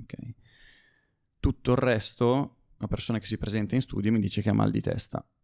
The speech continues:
Eh, a quel punto mi tocca capire quali sono i fattori contribuenti. Mi verrebbe più che da ragionare in questo senso, almeno io ho sempre ragionato un po' più in questo senso, che partire dall'idea, "Vediamo se riesco a categorizzarla in una o in un'altra", e poi da lì derivare il trattamento.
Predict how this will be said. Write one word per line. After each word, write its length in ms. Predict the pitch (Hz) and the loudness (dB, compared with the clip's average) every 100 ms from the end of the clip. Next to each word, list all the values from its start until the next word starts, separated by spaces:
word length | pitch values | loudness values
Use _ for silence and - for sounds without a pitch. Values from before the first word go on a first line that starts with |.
| _ _ _ _ _ - - _ | _ _ _ _ _ -20 -20 _
Eh, 460 | - 50 82 - 127 | -4 -2 -2 -6 -8
a 240 | - - 104 | -8 -6 -2
quel 180 | 110 | 2
punto 280 | - 104 101 | 2 2 2
mi 100 | 117 | 2
tocca 240 | - - 104 | 2 -6 -4
capire 640 | 117 101 95 92 110 120 | -4 -2 -2 0 0 0
quali 180 | 107 95 | -2 -4
sono 180 | - 101 | -2 -4
i 20 | |
fattori 260 | - 101 98 | -4 -6 -4
contribuenti. 840 | 104 - 101 80 95 98 - - - - | -4 -4 -4 -2 -2 -4 -8 -18 -20 -12
Mi 120 | - 95 | -6 -4
verrebbe 320 | 98 101 104 | -4 -4 -6
più 280 | - 110 110 | -2 -2 0
che 140 | 113 | 0
da 100 | 104 | 0
ragionare 380 | 107 101 107 107 | 0 0 0 0
in 100 | 107 | -2
questo 380 | - 107 - 117 | -2 -4 -2 -4
senso, 460 | - 101 101 - | -2 -2 -2 0
almeno 200 | 104 101 | 0 2
io 120 | 104 107 | 2 2
ho 20 | |
sempre 300 | - 110 110 | 2 0 0
ragionato 300 | 104 104 107 | 0 0 0
un 60 | |
po' 100 | 98 | -2
più 100 | 101 | -2
in 80 | 104 | -2
questo 260 | 101 104 107 | -2 -4 -4
senso, 380 | - 101 104 - | -2 -2 -2 -4
che 160 | 104 | -6
partire 420 | - 104 - 104 | -2 -2 -2 -2
dall'idea, 720 | 104 101 98 101 101 98 101 98 _ _ _ | 0 0 -2 0 0 2 0 -4 _ _ _
"Vediamo 340 | - 107 107 104 | -4 0 2 2
se 140 | - | 0
riesco 160 | 104 104 | -2 -2
a 40 | |
categorizzarla 840 | - - 104 104 101 98 98 95 98 | -8 -4 -4 -4 -2 0 0 0 0
in 140 | 104 | 0
una 380 | 98 98 95 98 _ _ _ | 0 0 -2 -4 _ _ _
o 80 | - | -2
in 80 | 101 | 2
un'altra", 580 | 104 101 95 95 - 101 | 2 2 2 0 -2 -2
e 60 | 104 | 0
poi 220 | 107 107 | 0 2
da 80 | 104 | -2
lì 120 | 104 | -4
derivare 420 | 101 104 92 95 | -4 -4 -2 -2
il 60 | 95 | -2
trattamento. 720 | 101 - 90 82 - - | -6 -4 -2 -2 -4 -8